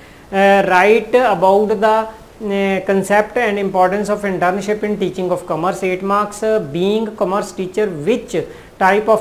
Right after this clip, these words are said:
program you will like to adopt for quality improvement in commerce teaching?" एट मार्क्स। यूनिट, uh, फिफ्थ,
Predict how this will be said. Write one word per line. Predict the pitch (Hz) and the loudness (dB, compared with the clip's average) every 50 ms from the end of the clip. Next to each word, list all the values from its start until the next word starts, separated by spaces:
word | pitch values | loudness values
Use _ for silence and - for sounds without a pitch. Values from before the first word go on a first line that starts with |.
| - - | 0 -2
program | 202 196 180 180 202 208 208 196 | 0 0 0 0 0 -2 -2 -2
you | 175 185 202 202 | 0 0 2 2
will | 208 214 202 180 | 4 4 4 4
like | 170 170 180 196 196 - | 4 4 4 4 2 0
to | 220 208 196 160 | 0 0 2 2
adopt | 160 156 160 180 - - - - 185 | 2 4 4 2 2 0 -4 -2 0
for | 185 190 185 190 - | 0 2 0 0 2
quality | 185 175 170 180 175 175 202 196 | 2 2 2 2 0 -2 -2 -2
improvement | 185 180 180 175 175 175 180 180 185 196 196 190 202 180 - - | -4 -2 -2 0 2 2 2 2 0 -2 -4 -4 -6 -8 -6 -6
in | 196 190 196 202 208 196 202 - | -4 -2 -2 -2 -2 -4 -2 0
commerce | 180 160 160 170 185 180 180 - | 0 0 2 2 0 0 -2 -4
teaching?" | - 214 202 202 - 214 208 208 214 | -4 -4 -4 -4 -4 -4 -4 -2 -2
एट | 180 175 175 175 175 | 0 0 0 0 -2
मार्क्स। | 190 196 202 208 208 208 - 220 | -2 0 0 0 -2 -4 -4 -4
यूनिट, | 220 214 202 180 170 180 196 202 190 202 214 214 208 208 - - - - - - - | -2 -2 -2 -2 -2 -2 -2 -4 -4 -4 -4 -4 -4 -6 -8 -14 -20 -20 -18 -8 -2
uh, | 185 180 180 | 0 0 0
फिफ्थ, | 175 - - 214 208 214 - - | 0 0 0 -2 -2 -2 -4 -6